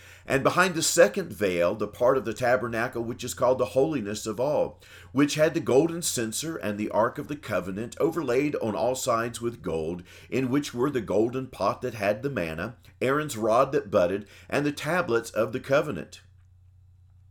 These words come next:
And above it were the cherubim of glory overshadowing the mercy seat. Of these things we cannot speak now in detail. Now when these things had been prepared, the priest always went into the first part of the tabernacle performing the services.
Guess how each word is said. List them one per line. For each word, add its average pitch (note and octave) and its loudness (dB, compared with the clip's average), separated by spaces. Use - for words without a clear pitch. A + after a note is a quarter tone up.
And A2 -2
above G#2+ 2
it B2+ -4
were B2 2
the A2+ 2
cherubim C3+ 4
of G#2+ 0
glory A2+ 4
overshadowing A2 2
the G#2 -2
mercy G#2 -4
seat. G2+ -4
Of C3+ 6
these G3 0
things E3 -2
we C#3+ 0
cannot B2+ 0
speak - -6
now G#2 0
in F2+ -6
detail. G2+ -8
Now A2 4
when A2 0
these A#2+ -2
things A#2+ -2
had G#2 -2
been A2 -2
prepared, G#2 -6
the G#2 -6
priest A2+ -6
always A2+ 0
went G#2 -6
into A2 -4
the G2+ -2
first B2 -4
part F2+ 0
of E2 -8
the D2+ -8
tabernacle F#2+ -4
performing G2 -6
the F2 -10
services. G2+ -6